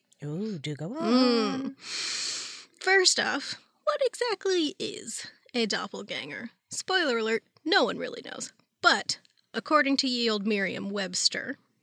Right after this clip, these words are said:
Speaker 2: a doppelganger is a double, alter ego,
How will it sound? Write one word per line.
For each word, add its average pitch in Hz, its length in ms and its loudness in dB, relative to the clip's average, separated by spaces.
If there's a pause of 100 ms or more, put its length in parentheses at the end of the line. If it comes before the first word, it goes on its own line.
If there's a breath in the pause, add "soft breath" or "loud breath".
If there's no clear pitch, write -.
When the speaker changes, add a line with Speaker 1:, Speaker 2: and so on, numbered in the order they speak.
(480 loud breath)
Speaker 2:
a 208 120 2
doppelganger 214 540 2
is 202 260 0 (100)
a 220 120 0
double, 226 480 0 (300)
alter 285 380 2
ego, 233 460 0